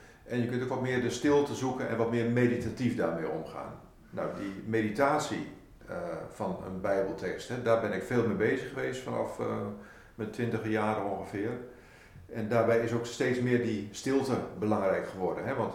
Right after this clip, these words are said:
wil je kunnen mediteren, wil je, nou, heel rustig een tekst op je in laten werken, dan is stilte een heel belangrijke component.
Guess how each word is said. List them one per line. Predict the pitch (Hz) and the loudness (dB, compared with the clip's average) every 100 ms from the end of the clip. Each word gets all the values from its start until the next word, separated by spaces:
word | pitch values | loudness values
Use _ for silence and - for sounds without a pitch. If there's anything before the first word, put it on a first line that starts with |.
| - | -6
wil | 101 | -2
je | 98 92 87 - | -2 -2 -6 -4
kunnen | 110 98 92 | -4 -2 -4
mediteren, | 98 95 92 110 117 113 | -4 -4 0 4 4 4
wil | 98 | 0
je, | 95 95 - | -2 -2 0
nou, | 139 - 87 | -2 -2 -4
heel | 98 98 | -4 0
rustig | 107 - 87 - | 0 0 -6 -8
een | 104 95 | -12 -4
tekst | 127 120 - | -2 0 -2
op | - | -4
je | 113 107 | -6 -4
in | 123 | -2
laten | 113 107 101 | 2 2 0
werken, | 98 101 127 147 180 - - - - - - | 0 0 -2 -4 -10 -16 -20 -20 -20 -20 -18
dan | - 113 | -4 -2
is | - 107 | 0 -2
stilte | - 117 143 123 | -2 0 2 2
een | 104 98 | -2 -2
heel | 104 | -2
belangrijke | 95 95 92 - 92 | 0 2 0 -2 -4
component. | 104 90 87 104 127 | -4 -2 -2 -4 -6